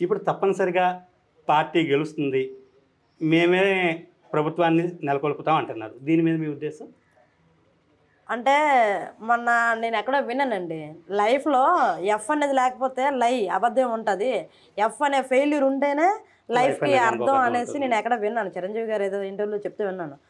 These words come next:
Speaker 2: So మేము కూడా జనసేన పార్టీ తరపున ఒక్క సీటు గెలిచినా ఆ సీటుని కూడా లెక్కలో తీసుకోకుండా మేము నూట డెబ్బై ఐదు స్థానాల్లో కూడా ఓడిపోయాము.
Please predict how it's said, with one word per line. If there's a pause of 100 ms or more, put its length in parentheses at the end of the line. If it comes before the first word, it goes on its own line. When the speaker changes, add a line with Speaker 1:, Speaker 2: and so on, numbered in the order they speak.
(400)
Speaker 2:
So (540)
మేము
కూడా
జనసేన
పార్టీ
తరపున (180)
ఒక్క
సీటు
గెలిచినా
ఆ
సీటుని
కూడా
లెక్కలో
తీసుకోకుండా (420)
మేము
నూట
డెబ్బై
ఐదు
స్థానాల్లో
కూడా
ఓడిపోయాము.